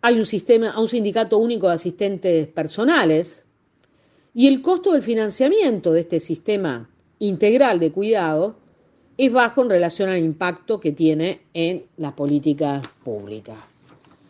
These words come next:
En fin, hay mucho para hacer, para pensar en términos de políticas públicas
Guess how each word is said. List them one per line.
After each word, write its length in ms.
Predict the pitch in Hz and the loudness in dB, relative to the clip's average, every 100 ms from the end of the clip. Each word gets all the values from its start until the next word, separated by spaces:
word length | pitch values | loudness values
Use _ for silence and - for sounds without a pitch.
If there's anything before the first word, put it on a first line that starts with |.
| _ _ | _ _
En 100 | 269 | 2
fin, 160 | 277 311 | 6 6
hay 120 | 285 | 6
mucho 920 | 285 381 370 339 277 240 208 190 180 180 | 4 4 2 4 6 6 4 4 4 2
para 180 | 170 185 | -4 -4
hacer, 400 | - - 320 240 | -2 0 0 -2
para 240 | 151 147 | -6 -2
pensar 500 | 165 170 170 240 233 | -2 -2 -2 -2 0
en 140 | 175 | 0
términos 400 | 151 175 175 160 | 0 -2 -2 -2
de 80 | 147 | -4
políticas 480 | 143 151 156 156 147 | -2 0 0 -2 -6
públicas 800 | - 226 214 156 143 120 120 | -4 -2 0 0 -2 -10 -14